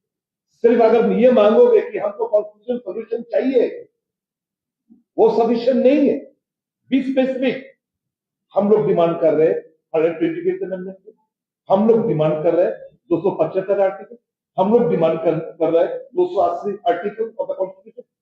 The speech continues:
हम लोग डिमांड कर रहे हैं तीन सौ इकहत्तर के of the constitution to implement in Tripura। हम तो स्पेसिफिक है, और हम ये भी डिमांड कर रहे हैं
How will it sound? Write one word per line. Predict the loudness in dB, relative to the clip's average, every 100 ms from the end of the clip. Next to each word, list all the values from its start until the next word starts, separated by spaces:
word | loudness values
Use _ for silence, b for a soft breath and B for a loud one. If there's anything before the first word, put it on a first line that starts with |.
| _ 0
हम | 2
लोग | 2 0
डिमांड | 0 0 0
कर | -2
रहे | 0 0
हैं | -2 -14 _ _ _ -6
तीन | -6 -2
सौ | -2 -2
इकहत्तर | -6 -2 -4 0 -2
के | -2 0 4 4 2 -4 -10 _ _ _ _ _ _ _ _ _ -2
of |
the | 0 2
constitution | 0 0 -4 -6 -8
to | -8
implement | -8 -8 -6 -6 -6
in | -8
Tripura। | -12 -16 -14 -18 -18 _ -6
हम | -2
तो | -2
स्पेसिफिक | -2 -4 -2 -4 -4
है, | -12 _ _ _ _ _ _ _
और | 0
हम | 2 2
ये | 4 4
भी | 2
डिमांड | 4 2 2 2
कर | 2
रहे | 0
हैं | -2